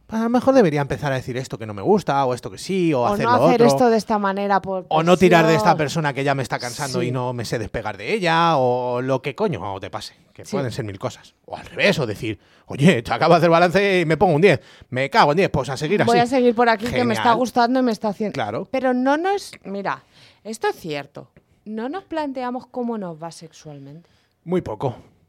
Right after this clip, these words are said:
Speaker 2: No reflexionamos, decimos,
Speaker 1: Muy pocas
Speaker 2: "¿he, he
Speaker 1: veces.
Speaker 2: follado o no? ¿He follado medio bien o no?", pero no.
Speaker 1: Pero incluso en la vida normal, o sea, muchas veces no te
Speaker 2: Sí.
Speaker 1: planteas cómo te ha ido el año de, "Yo me he sentido bien, mal, he estado".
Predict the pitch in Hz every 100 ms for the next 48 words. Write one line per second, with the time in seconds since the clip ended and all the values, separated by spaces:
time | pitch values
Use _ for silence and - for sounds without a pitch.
0 | _ 220 233 269 311 320 - 294 285 -
1 | 185 165 175 196 180 160 139 208 - 101
2 | 101 277 339 339 359 302 247 233 240 -
3 | 311 302 294 285 277 320 269 220 214 185
4 | 180 185 208 254 277 285 277 262 - _
5 | 147 143 127 113 127 117 101 98 151 -
6 | 67 143 143 95 101 - 131 123 143 139
7 | 135 127 139 - 156 123 113 110 113 117
8 | 110 110 110 110 110 110 107 101 156 208
9 | 147 120 107 98 160 196 202 202 139 170
10 | 190 196 196 - _ - _ _ _ _
11 | 139 131 139 131 123 127 127